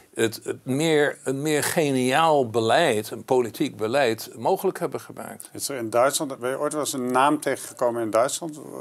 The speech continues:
Speaker 2: van iemand waarvan je denkt, "Goh, daar, daar, eh, zie, zie ik wat
Speaker 1: Nou ja,
Speaker 2: mee"?
Speaker 1: ik hoor natuurlijk wel over, over Duitse politici die, eh,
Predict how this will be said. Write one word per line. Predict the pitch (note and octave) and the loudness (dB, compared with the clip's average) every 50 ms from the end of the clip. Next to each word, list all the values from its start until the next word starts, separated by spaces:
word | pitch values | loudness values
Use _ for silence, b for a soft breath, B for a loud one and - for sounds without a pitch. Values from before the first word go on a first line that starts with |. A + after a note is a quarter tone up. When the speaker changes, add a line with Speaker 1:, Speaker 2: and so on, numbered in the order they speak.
| - B2+ B2 B2 B2 - - - - - | -12 -12 -12 -12 -14 -14 -18 -20 -18 -16
Speaker 2:
van | - - - C#3 | -14 -12 -10 -8
iemand | C3+ B2 B2 A2 - | -8 -8 -8 -8 -8
waarvan | B2 A#2 B2 | -6 -6 -6
je | B2 | -4
denkt, | A#2 A#2+ A#2+ G#2+ - | -6 -6 -6 -8 -10
"Goh, | - - C#3+ C3+ - - _ - | -6 -4 -4 -4 -4 -8 _ -20
daar, | B2+ A#2+ A2 A#2 A2+ A2+ A2+ A2+ A2+ | -16 -10 -4 -2 -2 -2 -2 -4 -6
daar, | G#2+ G#2+ A2+ A2+ A2 G#2+ G#2+ | -8 -6 -6 -6 -6 -8 -10
eh, | A2 A2 | -10 -12
zie, | G#2+ - G#2+ A#2 - G#2+ | -12 -12 -12 -12 -14 -12
zie | G2 F#2 A2+ B2+ B2 | -12 -10 -8 -8 -8
ik | A#2 - | -10 -10
wat | G#2+ A2+ - - - B2+ | -12 -14 -14 -16 -12 -2
Speaker 1:
Nou | - D#3 D3 C#3 | 0 2 4 4
ja, | C3+ | 4
Speaker 2:
mee"? | C#3 C#3 | 4 4
Speaker 1:
ik | C#3+ C3+ | 2 2
hoor | C3 B2+ C3+ D#3 F#3 F#3 D#3 | 4 4 6 6 6 6 4
natuurlijk | C#3+ C#3 - D#3 C#3 B2+ B2 A2+ | 4 2 4 4 4 4 4 4
wel | A#2+ C3+ C3 B2 B2 C3 | 4 4 4 4 2 4
over, | B2+ B2+ C#3 C3 B2 C3+ A#2 A#2 A2+ A2+ A#2 A2+ - - - - - _ | 4 4 4 4 2 2 2 2 2 0 -2 -4 -6 -8 -10 -20 -14 _
over | - A2+ A#2 A#2+ A#2 B2+ A#2 G#2 E2 | -2 0 0 0 2 0 -2 0 4
Duitse | A#2+ B2 C#3 C#3 C3+ - - | 4 4 4 4 2 0 -4
politici | A2+ - B2 B2+ B2+ B2 - B2+ A#2 - C#3 A#2+ A2+ A2 G#2 | 0 2 2 2 2 0 -2 -4 -4 -2 0 0 -2 -2 -2
die, | - B2 A#2 A2+ A2+ A2 G#2+ G#2 - | 0 0 0 2 0 -2 -4 -6 -2
eh, | A2+ A2 G#2+ A2 A2 G#2+ G#2 A2 A2 A#2 | 0 2 2 4 2 2 0 -2 -4 -4